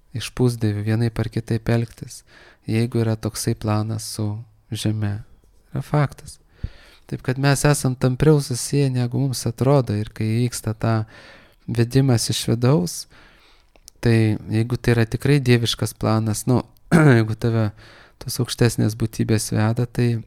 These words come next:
bus ir atitinkama informacija neprieštaraujanti vedom. Ir dažn-, dažnai toksai žmogus, e, bus atvedamas į tradiciją kažkokią, kad jisai toliau tobulėtų ir eitų, gautų pašventimą ir, ir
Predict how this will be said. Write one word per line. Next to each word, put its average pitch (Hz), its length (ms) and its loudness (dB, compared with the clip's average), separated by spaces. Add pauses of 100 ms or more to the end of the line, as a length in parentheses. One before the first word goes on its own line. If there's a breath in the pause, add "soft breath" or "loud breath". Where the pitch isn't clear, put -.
(1400)
bus 123 240 2
ir 117 140 2
atitinkama 110 580 0
informacija 110 720 2
neprieštaraujanti 123 880 0
vedom. 120 320 -2 (800 loud breath)
Ir 113 320 0 (320)
dažn-, 113 480 -4
dažnai 123 320 0
toksai 123 360 -2
žmogus, 120 600 -4
e, 123 240 -8
bus 120 240 -4
atvedamas 117 640 -4
į 107 160 -6
tradiciją 120 640 -6
kažkokią, - 560 -10 (480 loud breath)
kad 120 160 -6
jisai 110 240 -4
toliau 117 320 -2
tobulėtų 117 680 -2
ir 120 120 -2
eitų, - 340 -6 (640)
gautų 113 400 -4
pašventimą 113 760 -2 (140)
ir, 113 100 -6 (140)
ir - 100 -4